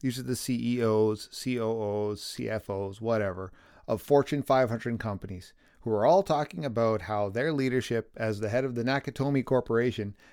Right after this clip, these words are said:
helped them lead thousands of people and make the most profits ever while they were leading the charge, and now they're taking their lessons and giving them to you. The second group tends to be faith-based groups,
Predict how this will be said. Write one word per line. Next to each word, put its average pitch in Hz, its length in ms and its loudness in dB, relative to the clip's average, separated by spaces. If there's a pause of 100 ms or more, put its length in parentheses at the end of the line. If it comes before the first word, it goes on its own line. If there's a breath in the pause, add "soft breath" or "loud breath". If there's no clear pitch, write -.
helped 147 240 4
them 139 220 2
lead 117 220 0
thousands 131 400 2
of 151 140 -6
people 117 400 2
and 110 160 -4
make 110 220 -4
the 98 60 -6
most 131 280 -2
profits 135 360 0
ever 107 320 -2
while 123 300 4
they 139 120 2
were 135 120 0
leading 127 300 0
the 139 80 -4
charge, 107 340 0
and 113 160 -4
now 147 460 4 (320)
they're 139 160 2
taking 151 320 0
their 165 100 2
lessons 131 380 0
and 123 180 4
giving 127 280 4
them 113 180 0
to - 120 -8
you. 104 200 -8 (1400)
The 120 80 -4
second 147 340 2
group 139 240 2
tends 120 240 0
to 127 100 -2
be 113 160 -2
faith-based 120 800 -2
groups, - 380 -10